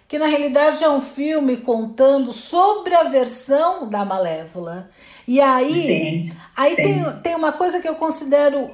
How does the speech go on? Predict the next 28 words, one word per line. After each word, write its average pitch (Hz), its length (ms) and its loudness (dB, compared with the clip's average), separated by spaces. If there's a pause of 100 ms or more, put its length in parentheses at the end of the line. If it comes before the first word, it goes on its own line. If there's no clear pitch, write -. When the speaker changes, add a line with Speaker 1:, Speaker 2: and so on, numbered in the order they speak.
Speaker 1:
riquíssima, 190 1000 -6
né? 220 400 -4 (240)
Como 202 720 2 (840)
cada 381 540 2
um, 214 240 0
ao 254 180 2
contar 294 560 4
uma 226 140 -2
história, 190 920 -2 (380)
conta 285 580 4
sob 269 380 0
seu 269 320 2
olhar. 214 480 2 (520)
E 262 100 4
as 294 140 6
histórias 247 1000 0
acabam 269 380 0
sendo 302 300 -4
completamente 302 920 0
diferentes. 170 1040 -10 (420)
O, 247 100 -2
o, 247 760 2
o 285 60 6
episódio 311 720 4
pode 285 260 2
ser - 180 -4
o 339 160 -4
mesmo, 180 760 -2